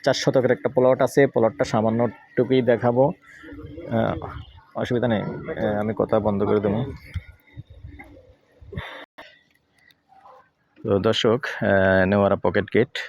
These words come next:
এবং পকেট গেটের পাশে এরকম, আহ, যারা চাচ্ছেন এরকম রাস্তার পাশে, রাস্তাটা কি বারো ফুট না দশ ফুট? দশ ফিট রাস্তা। এই দশ ফিট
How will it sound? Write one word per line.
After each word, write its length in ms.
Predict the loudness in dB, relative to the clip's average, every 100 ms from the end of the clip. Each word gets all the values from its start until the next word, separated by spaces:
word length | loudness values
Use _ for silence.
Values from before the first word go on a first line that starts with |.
| -6
এবং 260 | -2 -2 -2
পকেট 180 | -2 -2
গেটের 240 | -2 -4
পাশে 380 | -2 -2 -2 -6 -8 -14 -20 -20 -4
এরকম, 380 | -2 2 2 2
আহ, 360 | 4 4 4 4
যারা 180 | 2
চাচ্ছেন 600 | 4 2 0 -2 2 2
এরকম 360 | 4 2 2 2
রাস্তার 320 | 2 2 0 0
পাশে, 200 | -2 -4 -12 -18 -2
রাস্তাটা 320 | 0 4 4
কি 80 | 4
বারো 200 | 4 4
ফুট 140 | 2 2
না 60 | 2
দশ 200 | 2 2
ফুট? 220 | -2 -2 -6 -20 _ _ _ -16 -16 _ -20 _ _
দশ 200 | 0 0 2
ফিট 220 | 0 2
রাস্তা। 400 | 0 0 0 -2 -2 -16 -20 _
এই 80 | 0
দশ 280 | 2 2 2
ফিট 120 | -2